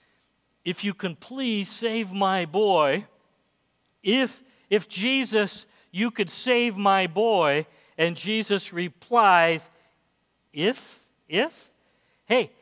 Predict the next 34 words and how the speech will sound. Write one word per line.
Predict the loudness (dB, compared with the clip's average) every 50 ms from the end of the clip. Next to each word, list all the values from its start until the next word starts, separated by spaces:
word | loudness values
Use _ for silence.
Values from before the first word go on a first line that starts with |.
| _ _ 0
everything | 2 2 2 4 2 0 0 0 -2 -2 -2 -2 0
is | -2 -2 -4 -6
possible | _ -18 -4 0 2 2 2 0 -2 -8 -12 -8 -6 -6 -6 -6
for | -8 -10 -6
the | -6 -6
one | -4 -2 -2 -2 -2
who | -6 -12 -10
believes. | -10 -10 -6 -4 -4 -4 -4 -6 -8 -12 _ -20 -20 -20 _ _ _ _ _ _ _ _ _ _ _ _ _ _ _ _ _ -2
I, | 0 0 2
I | 2 2
want | 4 4 2 2 0 -2
you | -4
to | -2 -2
know | 0 0 2 2 4 2 2 0 -4 -16 _ _ _ 4
everything | 6 6 6 4 2 -2 0 0 -2 0 0
is | -2 -4
possible | -6 _ -2 2 2 2 2 2 -2 -8 -4 0 0 0 0 -2 _ _ _ _ _ _ _ _ _ _ _ _ _ _ _ _ _
for | -4 -2 0
the | 2
one | 2 2 2
who | 2 0 -2
believes." | -2 -2 -2 0 0 0 0 -2 -4 -6 -14 -20 _ _ _ _ _ _ _ _ -10
And | -10 -8
here's | -6 -4 -2 -2 -2 -2
what | -4 -4 -2
the | -2 -2
boy's | 0 0 0 0 0 -2
father | -2 0 2 2 2 0 -2 -6
says | -4 -8 -10 -8
back | 0 0 0 0 0 _ _ _
to | -14 -14
Jesus, | -12 -8 -8 -8 -8 -8 -10 -16 -18 -14
verse | -10 -10 -10 -10 -10
twenty-four. | -8 -6 -6 -6 -6 -8 -6 -2 0 0 0 -2